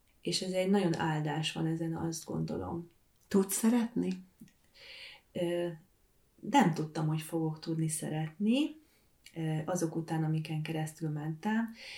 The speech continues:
Speaker 1: és, ö, hát büszkén jelentettem, hogy igen.
Speaker 2: Boldog vagy most?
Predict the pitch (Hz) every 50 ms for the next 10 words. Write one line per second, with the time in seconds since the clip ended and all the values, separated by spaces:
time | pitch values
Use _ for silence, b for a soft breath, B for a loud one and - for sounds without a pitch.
0 | B B B B B - - 165 160 160 170 165 160 - - 180 180 180 180 175
1 | 180 180 180 175 170 160 - - - 214 208 226 214 196 - - 170 165 160 156
2 | 151 156 156 156 - 156 156 151 147 - - - 151 151 160 156 156 - _ _
3 | _ _ _ _ _ _ _ _ _ _ - - 170 170 165 170 185 190 202 226
4 | 214 202 190 190 170 175 185 - - - -